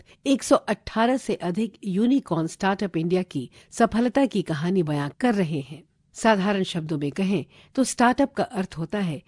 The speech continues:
नई company को शुरू करना, जिसमें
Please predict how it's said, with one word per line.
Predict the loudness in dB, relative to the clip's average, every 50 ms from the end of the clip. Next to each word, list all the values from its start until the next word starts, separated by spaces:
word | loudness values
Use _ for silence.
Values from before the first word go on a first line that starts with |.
| _ _ _ 0
नई | 2 4 4 4 4
company | 2 2 0 0 0 0 -2 -2 -2
को | -4 -4 -6 -10 -10 -10
शुरू | -8 -2 0 2 2 0
करना, | 0 -2 -6 -8 -8 -10 -12 -16 _ _ _ _ _ -8
जिसमें | -6 -6 -6 -6 -4 -4 -4 -4